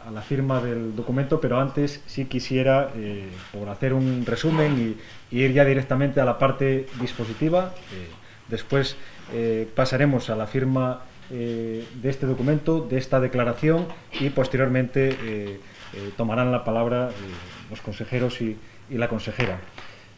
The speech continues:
Eh, en la parte dispositiva de esta importante declaración decimos que finalmente los gobiernos de Galicia, Asturias, Aragón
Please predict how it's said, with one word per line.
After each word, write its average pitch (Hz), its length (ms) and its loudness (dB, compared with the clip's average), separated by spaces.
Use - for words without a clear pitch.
Eh, 110 320 -10
en 123 120 -2
la 120 120 0
parte 160 520 6
dispositiva 156 960 4
de 123 220 0
esta 135 240 4
importante 131 600 2
declaración 143 720 2
decimos 147 380 2
que 135 140 0
finalmente 139 800 4
los 117 120 -4
gobiernos 143 720 2
de 110 160 -4
Galicia, 151 560 2
Asturias, 156 720 0
Aragón 139 480 4